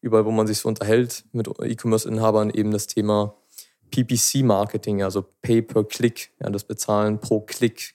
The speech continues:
Geld auszugeben an die sozialen Plattformen oder einfach allgemein an Werbeplattformen und dafür halt Traffic auf die Seite zu bekommen, eben, äh, den Großteil der Themen einnimmt. Und, ähm, ja, wa-, warum ist das so? Ja,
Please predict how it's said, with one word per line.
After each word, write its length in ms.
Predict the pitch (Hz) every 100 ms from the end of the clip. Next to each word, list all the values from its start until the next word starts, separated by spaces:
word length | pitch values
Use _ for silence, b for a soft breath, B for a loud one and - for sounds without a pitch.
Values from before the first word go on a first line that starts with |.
| -
Geld 220 | 110 107
auszugeben 560 | 110 123 - 107 107
an 100 | 104
die 60 | 104
sozialen 480 | 104 101 - 104 107
Plattformen 500 | 113 110 - 107 107
oder 140 | 101
einfach 220 | 104 104
allgemein 520 | 117 - 110 107 110 104
an 160 | 107 107 B B B B _
Werbeplattformen 840 | 107 110 - 117 - - 113 110
und 40 | 107
dafür 300 | 104 - 104
halt 120 | 101
Traffic 380 | 113 - 113 -
auf 140 | - 110
die 100 | 113
Seite 260 | 104 107
zu 120 | 107 107
bekommen, 420 | 104 - 110 120 B B B B
eben, 360 | 123 113 113 110
äh, 400 | 107 107 104 104 101 _ _ -
den 100 | 117
Großteil 640 | 104 123 - 120 113 113
der 260 | 107 104 101
Themen 320 | - 139 113
einnimmt. 560 | 98 92 92 120 156 - _ _ _ _ _ _ _ - _
Und, 560 | 107 101 98 101 101
ähm, 400 | 104 98 98 98 -
ja, 280 | 113 107 92
wa-, 220 | 104 104 104
warum 320 | 107 104 131
ist 180 | 143 -
das 180 | 131 -
so? 200 | 95 90
Ja, 260 | - 98 117